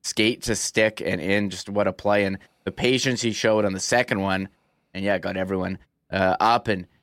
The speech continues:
dancing the Macarena like it's, uh, nineteen ninety-three, ni-, ninety-four. <laughs>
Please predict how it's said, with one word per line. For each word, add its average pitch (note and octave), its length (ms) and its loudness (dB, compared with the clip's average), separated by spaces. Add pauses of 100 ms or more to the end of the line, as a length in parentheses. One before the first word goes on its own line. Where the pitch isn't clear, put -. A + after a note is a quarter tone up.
(140)
dancing G#2 420 2
the G2 80 0
Macarena G2+ 580 2
like F#2+ 220 0
it's, F#2 240 -10
uh, F2+ 160 -2
nineteen F#2 380 -6
ninety-three, F#2 480 -4
ni-, F#2+ 160 -2 (520)
ninety-four. A2 760 4
<laughs> A#2+ 40 -20